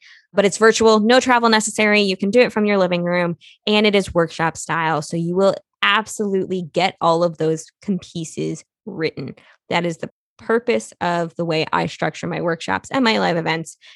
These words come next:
because I'm a big believer that all of us are busy. We have so many things we need to be doing in our business,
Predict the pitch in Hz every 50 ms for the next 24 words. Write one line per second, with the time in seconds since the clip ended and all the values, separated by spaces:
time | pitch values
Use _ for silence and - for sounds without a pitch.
0 | _ _ - 226 254 277 302 285 240 254 233 226 220 208 202 196 190 190 185 180
1 | 160 139 - 196 226 247 254 247 - - 151 147 - - - 151 160 - - 131
2 | 98 - - _ _ _ _ _ - 269 240 - - - - - 202 196 196 202
3 | 196 185 170 165 165 156 - 160 165 165 156 - 160 160 165 170 170 170 160 160
4 | 165 160 165 160 165 160 165 156 151 - 170 185 - 226 208 214 214 -